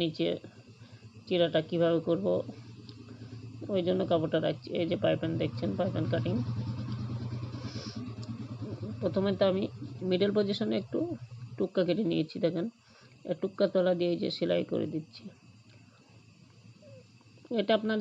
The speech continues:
দু থেকে আড়াই, তিন ইঞ্চি মতন সেলাইটা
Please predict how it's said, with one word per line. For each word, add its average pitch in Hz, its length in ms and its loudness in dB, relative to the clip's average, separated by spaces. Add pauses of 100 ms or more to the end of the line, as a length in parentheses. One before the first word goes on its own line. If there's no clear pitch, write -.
দু 185 60 2 (200)
থেকে 208 220 0 (180)
আড়াই, 180 200 6 (1600)
তিন 208 160 4 (100)
ইঞ্চি 202 240 0
মতন 202 200 0 (100)
সেলাইটা 170 280 2